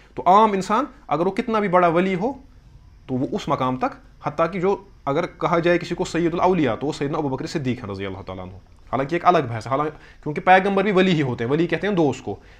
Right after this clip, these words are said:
اب اگر آپ پیغمبروں کو، پیغمبروں کا ایکسیپشن،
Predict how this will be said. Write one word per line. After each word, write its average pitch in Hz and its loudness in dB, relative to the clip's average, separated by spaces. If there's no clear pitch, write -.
اب 160 6
اگر 190 2
آپ 226 6
پیغمبروں 196 4
کو، 220 -2
پیغمبروں 185 2
کا 208 0
ایکسیپشن، - -4